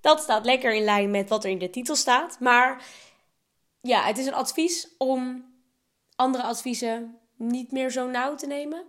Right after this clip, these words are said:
denk ik. Waarom je moet stoppen met luisteren naar algemeen advies via social media. Ja, want, ehm,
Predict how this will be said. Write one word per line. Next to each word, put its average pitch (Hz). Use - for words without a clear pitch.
denk 285
ik. -
Waarom 277
je 277
moet 269
stoppen 311
met 262
luisteren 254
naar 220
algemeen 240
advies 202
via 220
social 196
media. 190
Ja, 214
want, 240
ehm, 220